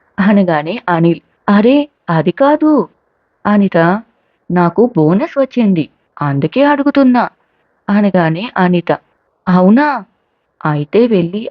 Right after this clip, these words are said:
ఆ టూర్‌కి తీసుకొచ్చిన లోన్ తీర్చండి చాలు.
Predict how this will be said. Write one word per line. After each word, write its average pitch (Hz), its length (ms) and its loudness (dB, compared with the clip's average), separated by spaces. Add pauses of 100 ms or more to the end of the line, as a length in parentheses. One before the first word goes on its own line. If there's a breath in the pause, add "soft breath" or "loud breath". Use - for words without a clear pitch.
(120)
ఆ 180 80 0
టూర్‌కి 214 420 0
తీసుకొచ్చిన 190 640 -2
లోన్ 214 340 0
తీర్చండి 185 560 -2 (240)
చాలు. 190 360 0